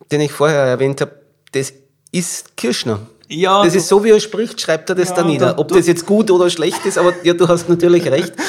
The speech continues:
Speaker 1: Das wirkt manchmal recht hölzern.
Speaker 2: Ja, genau. Also von mir gibt's einen Zweier dafür,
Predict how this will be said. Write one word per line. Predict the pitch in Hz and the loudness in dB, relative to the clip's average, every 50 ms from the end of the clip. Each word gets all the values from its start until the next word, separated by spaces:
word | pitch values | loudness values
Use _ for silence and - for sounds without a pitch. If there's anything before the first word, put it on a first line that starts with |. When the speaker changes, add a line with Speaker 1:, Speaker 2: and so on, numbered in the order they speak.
| 220 - - | -2 -2 0
Speaker 1:
Das | 165 165 170 | -2 -2 2
wirkt | 180 185 175 - - | 4 2 2 2 2
manchmal | 156 156 151 147 - 156 160 160 | 0 0 0 0 -2 -2 -2 -2
recht | 156 - 139 151 143 147 - - | -2 -2 -4 -4 -4 -4 -8 -8
hölzern. | 120 113 110 - - 113 - | -8 -8 -8 -10 -6 0 2
Speaker 2:
Ja, | 147 131 107 104 | 2 2 2 0
genau. | 104 - - - 120 117 | 0 -2 0 0 0 0
Also | - 165 175 208 196 | 2 0 2 2 2
von | 175 190 190 | 2 2 4
mir | 180 196 214 | 4 4 4
gibt's | 202 202 196 - - | 4 2 0 0 -2
einen | 185 170 | -4 -2
Zweier | - 143 147 120 135 147 151 | -2 -2 -2 2 4 2 4
dafür, | 151 151 143 - 151 147 151 | 4 2 0 2 0 0 0